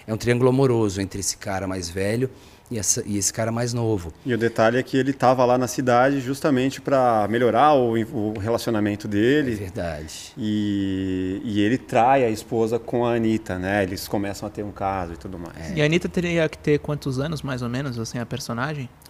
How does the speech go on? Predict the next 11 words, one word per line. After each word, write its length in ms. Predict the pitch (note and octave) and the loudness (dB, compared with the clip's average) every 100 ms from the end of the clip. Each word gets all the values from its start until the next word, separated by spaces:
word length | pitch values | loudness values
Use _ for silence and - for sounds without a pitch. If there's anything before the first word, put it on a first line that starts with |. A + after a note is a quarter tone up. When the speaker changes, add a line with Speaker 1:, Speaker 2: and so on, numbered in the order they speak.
| - | -20
Speaker 1:
Por 180 | - - | -14 -6
aí 100 | D3+ | -4
Speaker 2:
Por 100 | E3+ | -2
aí 60 | C4 | 0
Speaker 1:
também. 160 | B3+ | 0
Speaker 2:
também. 280 | G3+ E3+ E3+ | 0 -2 0
Speaker 3:
Ah, 180 | F3 F#3 | 2 4
Speaker 2:
Entendeu? 100 | E3+ | 4
Speaker 3:
mesma 260 | D3+ F3+ G3 | 2 2 0
idade. 440 | C#3 B2+ A#2+ A#2+ - | 0 0 -2 -8 -6
Speaker 2:
É. 260 | B2+ A#2 | -4 -4